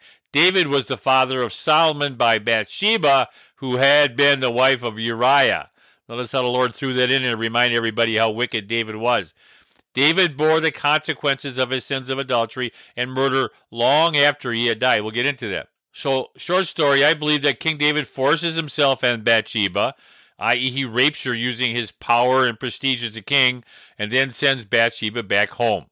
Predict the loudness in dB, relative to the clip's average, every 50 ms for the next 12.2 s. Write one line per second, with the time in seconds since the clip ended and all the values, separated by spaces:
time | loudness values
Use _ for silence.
0 | _ _ -18 -12 -4 0 0 0 0 0 0 0 0 0 0 0 -2 -6 -10 -4
1 | -2 0 0 0 -2 -4 -8 _ _ _ _ _ _ _ _ _ _ 0 0 0
2 | 0 0 -2 0 0 0 0 0 0 0 0 0 0 -2 -2 -2 -2 -4 -4 -4
3 | -6 -6 -6 -4 -2 -2 -2 -2 -2 0 0 0 0 -2 -6 -12 _ -20 _ _
4 | -10 -6 -6 -6 -6 -6 -8 -8 -10 -8 -4 0 0 0 0 -2 -4 -4 -2 0
5 | 0 0 -2 -2 -4 -4 -2 0 0 2 2 2 2 0 -2 -2 -2 -2 -2 0
6 | 0 -2 -4 -8 _ -20 -20 -20 -20 _ _ -8 -8 -8 -6 -6 -4 0 0 0
7 | 0 -2 -4 -2 -2 -2 0 0 0 2 2 0 -2 -2 -2 0 0 2 0 -2
8 | -4 -4 -4 -4 -4 -6 -8 -6 -4 -2 0 0 0 0 -2 -4 -2 0 0 0
9 | 0 0 -2 -4 -4 -6 -10 -18 -20 _ -12 -4 -2 0 0 0 -2 -2 -2 -2
10 | -2 -2 -2 -4 -6 -4 -4 -4 -4 0 0 2 2 0 -2 -4 -6 -6 -6 -6
11 | -8 -10 -8 -6 -6 -6 -4 -4 -4 -6 -6 -8 -8 -6 -4 -4 -4 -6 -6 -6
12 | -6 -6 -8 -10